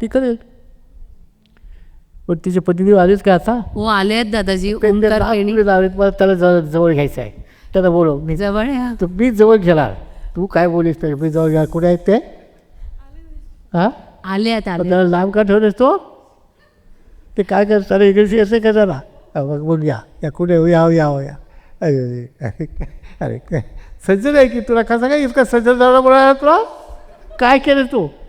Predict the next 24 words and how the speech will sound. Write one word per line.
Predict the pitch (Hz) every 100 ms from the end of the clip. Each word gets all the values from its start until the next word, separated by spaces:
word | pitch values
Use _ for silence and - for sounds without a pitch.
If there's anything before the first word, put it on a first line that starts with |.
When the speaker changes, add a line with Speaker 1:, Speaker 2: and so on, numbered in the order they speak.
| -
Speaker 1:
काय | 220
ती | 233
करडी | 240 233 247
बिरडी | 294 269
केली | 233 240 220
असलीस? | 185 190 151
बरं, | - - - - - - - - - - - - - - 226 - _ - - _ - _ _ - - - - _ _ _ - - - - 208 208 262 _ - - - - - - - - _ _ _ - 113 127 - _ _ _
बरं, | - -
बरं. | - - - - - - - - - - - - - - -
मग | 156 -
तुम्ही | 226 277
काय, | 262 233 -
आ, | - 214
मी | 196 233 262
हे | 247
ऐकून | 254 208 196 196
घे. | 143 113 - -
न, | 180
हे | 208 220
इंग्रजी | 220 208 202 220
काय | 208 208
ह्यांच्यावर | 185 190 190 220
देऊ | 214
दोघांच्यावर? | 226 214 220 208 226 269